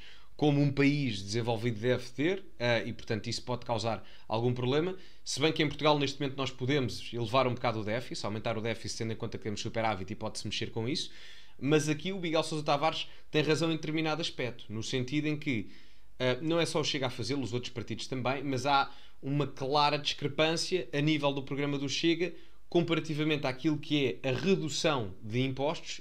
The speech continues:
e também o aumento da despesa pública. E isso gera-se, ou em determinado âmbito, se calhar nomenclava-se um populismo fiscal, talvez, seria uma nomenclatura, e, portanto,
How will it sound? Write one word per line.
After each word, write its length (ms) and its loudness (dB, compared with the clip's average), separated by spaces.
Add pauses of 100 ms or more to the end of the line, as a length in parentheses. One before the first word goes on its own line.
e 280 0 (220)
também 280 4
o 120 4
aumento 320 4
da 60 -4
despesa 360 -2
pública. 440 -4 (320)
E 220 2
isso 240 -2
gera-se, 720 2
ou 420 0 (440)
em 80 -2
determinado 540 4
âmbito, 260 0
se 80 -6
calhar 300 2
nomenclava-se 920 0
um 80 -6
populismo 500 -2
fiscal, 400 2
talvez, 540 -2
seria 240 -2
uma 120 -2
nomenclatura, 600 -2 (260)
e, 80 0
portanto, 400 0